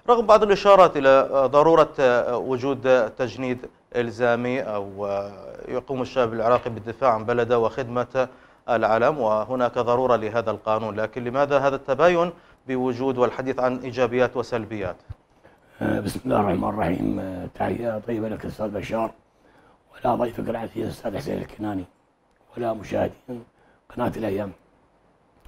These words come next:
Speaker 2: طبعا بالمناسبة، يعني، قانون ال-، التجنيد الإلزامي أو الإجباري، القانون ال-،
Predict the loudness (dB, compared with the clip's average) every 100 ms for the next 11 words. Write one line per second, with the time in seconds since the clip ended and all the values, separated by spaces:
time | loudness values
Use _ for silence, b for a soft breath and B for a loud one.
0 | B B B B B B B B B _
1 | _ 2 4 4 2 4 4 4 2 2
2 | 2 0 2 6 6 6 4 2 0 0
3 | 0 2 0 -2 -4 -8 -8 -6 -4 0
4 | 2 2 0 -2 -4 -2 4 6 6 2
5 | 0 -2 -2 -6 -6 4 6 6 2 0
6 | -4 -10 _ -20 -10 -2 0 2 2 2
7 | 0 -4